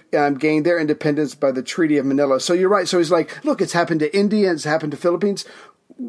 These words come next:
Why are we so different? What's so different about us? What is this part of the equation that we can't have what they have?" And of course, the answer to me is either French pride and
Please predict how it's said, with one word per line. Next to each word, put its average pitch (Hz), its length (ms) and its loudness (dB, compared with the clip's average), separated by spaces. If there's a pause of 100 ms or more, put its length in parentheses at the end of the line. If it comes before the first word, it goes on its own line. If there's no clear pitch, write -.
(460)
Why 214 400 0
are 240 100 2
we 196 220 2
so 185 220 2
different? 156 500 -2
What's 226 220 0
so 220 120 0
different 190 300 0
about 156 240 2
us? 135 180 -4 (220)
What 233 280 0
is 196 260 -2 (600)
this 190 380 -2
part 180 300 2
of 156 100 0
the 160 100 2
equation 160 560 0
that 143 320 0 (280)
we 196 160 0
can't 196 280 0
have 160 260 2
what 151 280 -2
they 160 240 2
have?" 123 500 -6 (360)
And 156 120 -2
of 147 60 -6
course, 165 220 0
the 151 140 2
answer 135 220 -4
to 143 140 -6
me 165 540 0 (320)
is 151 220 0
either 135 220 2
French 151 480 0
pride 151 580 2
and 156 300 0